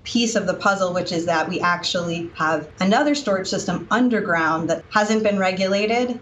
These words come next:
and hasn't been monitored well. But we know that during this last drought, about half of the water used in California came from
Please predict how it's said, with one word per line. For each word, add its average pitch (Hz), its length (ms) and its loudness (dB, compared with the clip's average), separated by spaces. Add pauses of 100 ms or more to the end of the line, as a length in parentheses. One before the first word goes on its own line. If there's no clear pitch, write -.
and 190 100 0
hasn't 185 340 0
been 175 180 0
monitored 175 520 0
well. 139 360 -2 (260)
But 185 200 0
we 190 180 0
know 185 260 2
that 165 640 -2 (140)
during 185 240 0
this 170 180 -4
last 165 320 0
drought, 165 380 2
about 160 220 0
half 185 400 0
of 175 160 -2
the 180 80 0
water 165 320 0
used 160 320 -2
in 160 100 -2
California 156 480 -2
came 185 420 -2
from 196 400 -2